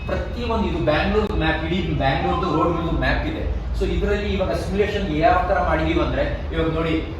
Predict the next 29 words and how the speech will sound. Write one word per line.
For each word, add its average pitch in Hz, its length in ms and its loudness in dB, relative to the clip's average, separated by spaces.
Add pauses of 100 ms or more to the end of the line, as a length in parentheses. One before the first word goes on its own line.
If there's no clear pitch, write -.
ರೋಡ್ 180 300 2
ನೆಟ್ವರ್ಕ್ 170 380 -2
ಎಷ್ಟು 160 240 0
ಕಿಲೋಮೀಟರ್ಸ್ 170 520 0
ಇದೆ, 139 340 -2
ಮೂರ್ 190 140 4
ಸಾವಿರದ 160 360 4
ಮುನ್ನೂರ 156 400 -2
ಎಪ್ಪತ್ತು 156 280 -2
ಕಿಲೋಮೀಟರ್, 147 720 0 (220)
ಹೈ 190 240 4
ಡೆನ್ಸಿಟಿ 190 460 4
ಕಾರಿಡಾರ್, 160 800 4
ಕಾರಿಡಾರ್ಸ್, 165 500 4
ಇಪ್ಪತ್ತೆರಡು 156 600 0
ಕಾರಿಡಾರ್ಸ್ 165 540 0
ಇದೆ. - 460 4 (180)
ಮತ್ತೆ 165 220 2
ಇದರಲ್ಲಿ 165 380 4
ನೋಡಿ 165 240 2
ಯಾವ 135 320 4
ತರ 170 140 2 (140)
ಎಷ್ಟು 147 260 -2
ವೆಹಿಕಲ್ಸ್ 156 440 2
ಈ 156 40 2 (100)
ಜಂಕ್ಷನ್ 151 340 2
ಸಿಗ್ನಲೈಸ್ 175 720 4 (300)
ಇಂಟರ್ಸೆಕ್ಷನ್ 185 680 2
ಎಷ್ಟು 170 320 2